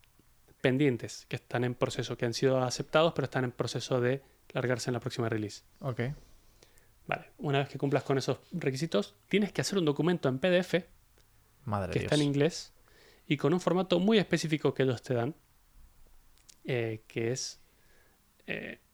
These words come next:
Speaker 1: pf, bueno, todo lo que te piden. Y lo tienes que hacer en, en un orden y con unos títulos muy particulares, ¿vale? Entre esos datos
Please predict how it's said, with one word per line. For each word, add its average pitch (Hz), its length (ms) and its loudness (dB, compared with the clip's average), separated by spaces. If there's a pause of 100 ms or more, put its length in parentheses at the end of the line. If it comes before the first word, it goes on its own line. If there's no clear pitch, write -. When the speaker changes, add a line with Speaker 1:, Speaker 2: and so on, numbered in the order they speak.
(440)
Speaker 1:
pf, - 220 -16 (240)
bueno, 113 240 -4
todo 127 160 0
lo 120 80 0
que 117 60 0
te 113 100 -2
piden. 120 320 -2
Y - 80 -2
lo 127 80 -2
tienes 131 160 -2
que - 80 -8
hacer 131 260 -2 (140)
en, 127 240 -4
en 131 160 0
un 139 140 2
orden 147 260 2
y 143 80 2
con 127 120 -2
unos 120 120 -2
títulos 123 320 -2
muy 120 320 0 (220)
particulares, 113 580 -6
¿vale? 165 160 0 (1300)
Entre 135 240 0
esos 147 180 2
datos 196 420 0